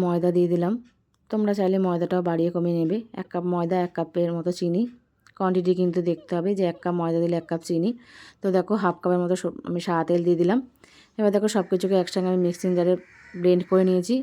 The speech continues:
আমি এটা ভ্যানিলা দিয়েছিলাম, তো ভ্যানিলাটা আমার দেখানো হয়নি ভিডিওতে, তোমরা এর মধ্যে এক ঢাকনার মতো ভ্যানিলা দিয়ে দেবে, যেহেতু ভ্যানিলা কেক তো ভ্যানিলা তো অবশ্যই দেখতে, মানে দিতে লাগবে। তো দেখো একটা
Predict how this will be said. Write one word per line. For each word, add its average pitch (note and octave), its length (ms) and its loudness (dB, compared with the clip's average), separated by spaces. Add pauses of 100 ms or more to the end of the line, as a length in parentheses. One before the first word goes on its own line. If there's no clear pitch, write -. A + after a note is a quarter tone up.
(120)
আমি G#3 160 0
এটা G#3 200 2
ভ্যানিলা F3+ 300 4 (100)
দিয়েছিলাম, F3+ 380 2 (100)
তো F#3 60 -2 (120)
ভ্যানিলাটা F3 400 0
আমার F3 200 0
দেখানো F3 320 -2
হয়নি F3 320 2
ভিডিওতে, E3+ 340 2 (600)
তোমরা F#3 280 2
এর E3+ 140 0
মধ্যে E3+ 200 0 (100)
এক D#3+ 140 -4
ঢাকনার F3 300 -2
মতো E3+ 120 -2 (100)
ভ্যানিলা E3 360 0
দিয়ে E3+ 120 2
দেবে, E3+ 160 0
যেহেতু F3+ 240 0
ভ্যানিলা E3+ 360 0 (120)
কেক F3 180 2 (100)
তো F3 40 0 (100)
ভ্যানিলা D#3+ 320 -2
তো E3+ 120 -2
অবশ্যই E3 360 0
দেখতে, D#3+ 200 -4 (240)
মানে E3 180 -2
দিতে E3 200 -4
লাগবে। D#3+ 220 0 (540)
তো A3 140 0
দেখো G3+ 320 2
একটা G3 120 -2